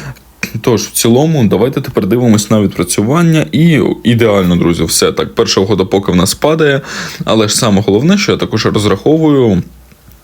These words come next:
щоб ще й нижчу угоду в нас зачепило. Це було б взагалі дуже в нас, дуже супер-пупер. Залишається тридцять секунд. Але ж знову таки, навіть у випадку, якщо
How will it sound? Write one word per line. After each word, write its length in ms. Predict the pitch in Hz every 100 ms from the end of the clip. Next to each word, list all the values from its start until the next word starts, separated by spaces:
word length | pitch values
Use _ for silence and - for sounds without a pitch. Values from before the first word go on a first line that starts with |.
| - - - -
щоб 220 | - 107
ще 160 | - 113
й 40 |
нижчу 420 | 117 117 110 - 92
угоду 260 | 90 87
в 40 | 87
нас 200 | 87 87
зачепило. 760 | 104 113 147 147 156 151 135 - 202 - - -
Це 140 | -
було 260 | 120 95 107
б 40 |
взагалі 460 | - 120 107 98 107
дуже 340 | 90 101 104
в 100 | 90
нас, 240 | 90 90 -
дуже 260 | - 123 110
супер-пупер. 720 | - 120 113 104 98 92 -
Залишається 520 | - 92 - - -
тридцять 380 | - 107 104 -
секунд. 420 | 113 - 208 202 202 - 160
Але 240 | 127 127 120
ж 60 |
знову 260 | 120 117 98
таки, 500 | 101 101 165 208 151 - - - - - - - - - - -
навіть 400 | 127 120 113 101
у 40 | 101
випадку, 500 | 104 117 117 - 101
якщо 540 | 90 - - 110